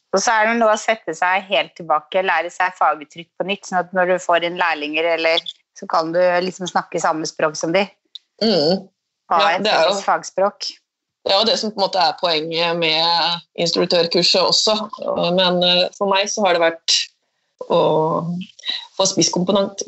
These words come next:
Speaker 2: spisskompetanse, rett og slett.
Speaker 1: Ja. Ja.
Speaker 2: Mm.
Speaker 1: Så bra. Da er vi
Speaker 2: Mm.
Speaker 1: fornøyd alle sammen, da. Så da kan vi
Speaker 2: <laughs>
Speaker 1: bare
Speaker 2: Ja.
Speaker 1: anbe-, anbefale det videre. Gjennom, meld dere på. Pivot Point på N F U B, neste runde. <laughs> Det er greit, det.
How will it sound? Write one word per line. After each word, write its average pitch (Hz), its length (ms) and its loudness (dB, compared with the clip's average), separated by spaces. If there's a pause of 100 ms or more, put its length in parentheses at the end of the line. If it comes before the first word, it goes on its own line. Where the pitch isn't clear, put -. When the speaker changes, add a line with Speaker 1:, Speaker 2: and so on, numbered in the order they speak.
(160)
Speaker 2:
spisskompetanse, 233 1040 0 (320)
rett 262 180 2
og 285 80 2
slett. 302 300 0 (560)
Speaker 1:
Ja. 254 80 4
Ja. 285 80 6
Speaker 2:
Mm. 214 240 2 (1160)
Speaker 1:
Så 262 140 2
bra. 254 200 4 (320)
Da 262 160 6
er - 20 0
vi 262 80 2
Speaker 2:
Mm. 262 80 2
Speaker 1:
fornøyd 233 320 4
alle 226 220 4
sammen, 226 320 -2
da. 392 140 2
Så - 140 -6
da 262 120 2
kan 240 120 2
vi 370 160 4 (160)
Speaker 2:
<laughs> 254 60 2
Speaker 1:
bare 214 80 4
Speaker 2:
Ja. - 180 2
Speaker 1:
anbe-, 202 280 -2
anbefale 220 680 0
det 214 100 4
videre. 214 380 -2 (100)
Gjennom, 254 380 0
meld 220 160 -2
dere 277 140 2
på. 254 180 2 (280)
Pivot 262 220 2
Point 294 300 2
på 254 60 4
N 247 180 2
F 240 100 -4
U 247 60 -4
B, 233 80 2 (180)
neste 262 320 0
runde. 214 240 2 (500)
<laughs> - 1080 -8
Det - 80 0
er 262 80 2
greit, 240 320 2
det. 269 140 2